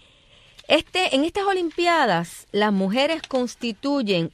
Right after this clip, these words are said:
un cuarenta y cinco por ciento de los deportistas, el nivel más alto en la historia de los Juegos modernos.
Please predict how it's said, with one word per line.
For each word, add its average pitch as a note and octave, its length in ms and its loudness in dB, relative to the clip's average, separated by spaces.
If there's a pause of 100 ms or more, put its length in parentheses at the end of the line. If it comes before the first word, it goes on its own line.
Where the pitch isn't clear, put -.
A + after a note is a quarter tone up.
un D#4 240 2
cuarenta G3 840 0
y F#3 80 -6
cinco E4 640 -2
por G#3 260 0
ciento C4 640 0
de G#3+ 240 0
los G3+ 240 0
deportistas, G3+ 1400 -2 (500)
el G#3 160 2
nivel G#3 300 0
más G#3+ 400 -4
alto F#3 600 -2 (580)
en F#3 160 0
la E3 80 2
historia G#3+ 380 0
de E3 60 2
los E3 100 -2
Juegos E3 260 0
modernos. D3 880 -4